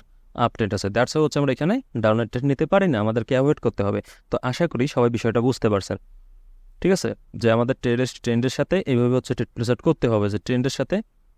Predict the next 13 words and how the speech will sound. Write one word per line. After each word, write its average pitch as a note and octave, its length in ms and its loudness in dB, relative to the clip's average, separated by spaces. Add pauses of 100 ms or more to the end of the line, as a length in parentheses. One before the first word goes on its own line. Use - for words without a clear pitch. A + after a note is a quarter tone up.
(140)
আমাদের B2 280 0
কি C3+ 120 -4
করতে C#3+ 240 -2
হবে? F3 300 2
এইভাবে C#3 340 2
ট্রেড, - 320 -6 (260)
ট্রেড B2+ 220 0
প্লেস B2+ 220 0
আউট F#3+ 200 2 (380)
করতে E3+ 240 2
হবে। G2 260 -2 (1200)
এখন C3+ 340 2 (140)
ট্রেন্ডের E3+ 340 4